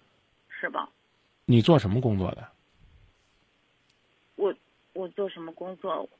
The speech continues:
Speaker 1: 我在行政单位上班儿。
Speaker 2: 我个人觉得是闲的了。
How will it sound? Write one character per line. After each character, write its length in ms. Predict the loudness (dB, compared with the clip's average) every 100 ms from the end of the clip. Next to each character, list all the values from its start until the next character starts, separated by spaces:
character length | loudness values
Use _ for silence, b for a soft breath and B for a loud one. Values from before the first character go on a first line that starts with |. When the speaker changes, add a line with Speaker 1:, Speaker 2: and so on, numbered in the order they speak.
| _ -8
Speaker 1:
我 260 | -4 -4
在 460 | -4 -2 0 -2 -8 _ _ -18
行 140 | -16 -10
政 160 | -8
单 200 | -6 -6
位 240 | -6 -8 -12 _ _ _ _ -18 -12
上 140 | -10
班 140 | -10
儿。 100 | -12 -14 _ _ _
Speaker 2:
我 180 | 2 2
个 180 | 8 8
人 120 | 8
觉 140 | 8 8
得 100 | 6
是 120 | 2
闲 360 | -2 -4 -2
的 100 | 0
了。 160 | 0